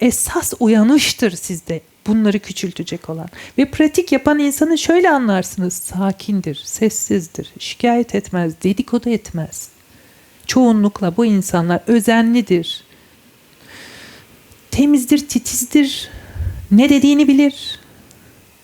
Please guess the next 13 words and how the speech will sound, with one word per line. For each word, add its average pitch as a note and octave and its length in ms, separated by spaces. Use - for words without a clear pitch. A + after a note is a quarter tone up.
Bütün F#4 300
bunlar D#4 360
hepimiz G#4 460
için A#3 380
erişilebilir A#3 680
bir F#3+ 100
alanda. F3 540
Daha D#4+ 280
özenli, G#3 640
daha A3 400
bilge, A3+ 560
daha A3 240
sakin A#3 840